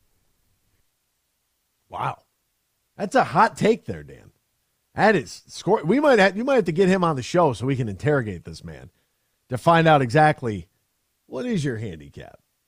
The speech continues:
What is it? It's hard. It, it is, it is hard. When you think about, you know, trying, like, my goal to get down to single digits and get in, get into a ten,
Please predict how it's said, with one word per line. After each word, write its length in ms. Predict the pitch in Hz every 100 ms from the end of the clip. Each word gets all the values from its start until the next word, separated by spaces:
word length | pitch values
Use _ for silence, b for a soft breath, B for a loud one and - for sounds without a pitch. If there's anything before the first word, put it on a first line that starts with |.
| _ _ _ _ _ _ _ _ _ _
What 200 | 196 208
is 160 | 175 90
it? 140 | - _ _ _ _ _ _ _ _ _ _ _ _
It's 200 | 185 143
hard. 340 | 185 170 - _ _ _ _
It, 200 | - 135 131
it 180 | 156 160
is, 260 | 156 117 143
it 120 | 151
is 120 | 139
hard. 280 | 131 85 - _ _ _ _ _ _
When 120 | 139
you 60 | 143
think 220 | 208 196
about, 280 | 180 160 143
you 60 |
know, 80 | 143
trying, 280 | 117 175 170
like, 180 | 147 135
my 140 | 151
goal 180 | 147 139
to 60 | 127
get 120 | 131
down 140 | 131
to 60 | 110
single 240 | 139 127
digits 340 | 113 127 107 107
and 80 | 101
get 140 | 123
in, 200 | 113 95 120
get 140 | 131
into 200 | 113 98
a 40 | 82
ten, 440 | 143 147 101